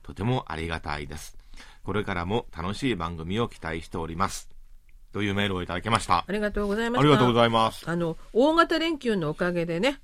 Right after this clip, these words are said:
Speaker 2: へ-、平日の限界などを聞いていただいたようで、よかったですね。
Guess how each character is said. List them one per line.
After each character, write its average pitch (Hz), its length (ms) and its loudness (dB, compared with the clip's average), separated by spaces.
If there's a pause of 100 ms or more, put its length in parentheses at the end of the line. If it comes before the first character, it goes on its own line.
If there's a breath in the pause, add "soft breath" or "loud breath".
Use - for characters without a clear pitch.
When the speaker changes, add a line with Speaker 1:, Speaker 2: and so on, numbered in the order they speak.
Speaker 2:
へ-、 - 160 -10
平 190 220 2
日 180 240 -4
の 165 140 0
限 190 260 -2
界 190 220 0
な 156 160 -2
ど 139 120 -2
を 135 60 -6
聞 156 160 -6
い 147 60 -4
て 143 100 -12
い 139 80 -6
た 139 120 -6
だ 135 120 -4
い 131 60 -6
た 135 120 -8
よ 127 180 -4
う 113 40 -8
で、 127 180 -10 (220 soft breath)
よ 190 140 -6
か 151 80 -10
っ 139 40 -12
た - 80 -14
で 104 80 -12
す 98 120 -12
ね。 127 100 -12